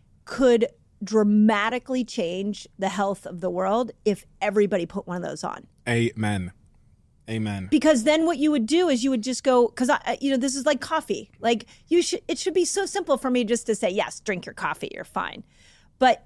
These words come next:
Speaker 1: co-, your microbiome in your gut is gonna determine what it does with whatever hits that. So it's gonna determine your blood sugar levels. Your microbiome, my microbiome, completely different.
Speaker 2: Mm-hmm.
Speaker 1: So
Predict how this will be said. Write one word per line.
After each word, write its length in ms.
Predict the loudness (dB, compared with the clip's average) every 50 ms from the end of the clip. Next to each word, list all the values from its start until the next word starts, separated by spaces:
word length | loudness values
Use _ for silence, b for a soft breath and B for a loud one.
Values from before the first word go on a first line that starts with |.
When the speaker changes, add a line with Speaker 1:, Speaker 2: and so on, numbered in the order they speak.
| _ -10
Speaker 1:
co-, 140 | -6 -6 -4 -2
your 300 | 0 2 4 4 4 6
microbiome 960 | 6 4 4 2 0 0 0 0 2 2 2 2 2 2 0 0 -2 -4 -6 -2 2
in 160 | 2 4 4
your 100 | 2 0
gut 380 | 0 0 0 2 2 0 -2 -4 _ -4
is 140 | -4 -4 -2
gonna 180 | -2 -2 -2
determine 640 | -2 -6 -10 -8 -4 0 0 2 2 2 2 2 4
what 140 | 4 4 2
it 120 | 2 2
does 300 | 2 2 4 4 2 0
with 180 | -2 -4 -4 -2
whatever 360 | -2 -2 -2 -2 -2 -2 -4
hits 320 | -4 -4 -6 -6 -6 -8
that. 280 | -8 -6 -6 -6 -8 -14 _ -14
So 180 | -8 -4 -2 -2
it's 120 | -2 -2
gonna 200 | -2 -4 -2 -2
determine 480 | -4 -6 -6 -2 0 0 2 0 0 -2
your 80 | -4
blood 280 | -6 -6 -6 -6 -6 -8
sugar 280 | -10 -8 -8 -8 -6
levels. 360 | -6 -6 -6 -8 -8 -14 -14 -16 b b b b b b b
Your 240 | 2 2 4 4 4
microbiome, 500 | 2 0 0 0 0 2 2 2 2 0
my 180 | 0 0 0
microbiome, 600 | -2 -2 -4 -4 -2 0 0 0 0 0 -2 -4 -4
completely 460 | -4 -6 -4 -4 -6 -6 -4 -6 -4
different. 400 | -4 -6 -6 -6 -12 -14 -10 -6
Speaker 2:
Mm-hmm. 240 | -2 -2 0 -2 -2 -4 B B B
Speaker 1:
So 200 | B 2 4 4